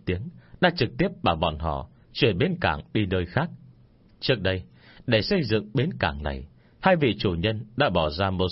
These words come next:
số tiền rất lớn. Bây giờ bến cảng mới bắt đầu kiếm ra tiền thì lại phải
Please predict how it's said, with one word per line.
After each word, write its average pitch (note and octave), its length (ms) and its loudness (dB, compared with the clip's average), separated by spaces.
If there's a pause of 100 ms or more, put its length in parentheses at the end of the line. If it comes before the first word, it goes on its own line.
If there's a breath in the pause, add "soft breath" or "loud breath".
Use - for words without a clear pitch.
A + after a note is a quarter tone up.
số E3 140 0 (100)
tiền E2 220 -2
rất - 240 -4
lớn. F2 280 -2 (600 soft breath)
Bây F3 140 8
giờ A2+ 260 4
bến E3+ 200 0
cảng E2+ 200 0
mới A#2 200 2
bắt F3+ 140 2
đầu E2 360 0
kiếm C3 200 2
ra B2+ 180 -4 (120)
tiền C#2+ 220 -2 (340 soft breath)
thì C3+ 120 6
lại A#2 180 4
phải G2+ 240 0